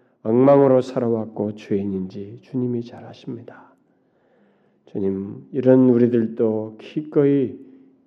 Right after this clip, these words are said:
용서해 주시고 받아주시는 줄을 믿습니다. 그대로 우리 자신들을 주님께 내려놓사오니 우리를 용서하여 주시고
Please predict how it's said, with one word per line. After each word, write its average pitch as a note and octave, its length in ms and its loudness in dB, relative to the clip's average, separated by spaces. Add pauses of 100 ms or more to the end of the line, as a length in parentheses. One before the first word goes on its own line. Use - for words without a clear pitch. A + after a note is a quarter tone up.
용서해 A2+ 600 -2
주시고 G2+ 640 -12 (600)
받아주시는 C3 720 2
줄을 C3 320 2
믿습니다. G#2+ 840 -4 (1040)
그대로 C3+ 400 6
우리 C#3 160 4
자신들을 B2 600 0
주님께 A2+ 600 -4
내려놓사오니 F2+ 1160 -6 (920)
우리를 F2+ 600 -10 (1300)
용서하여 A2+ 640 0
주시고 - 580 -14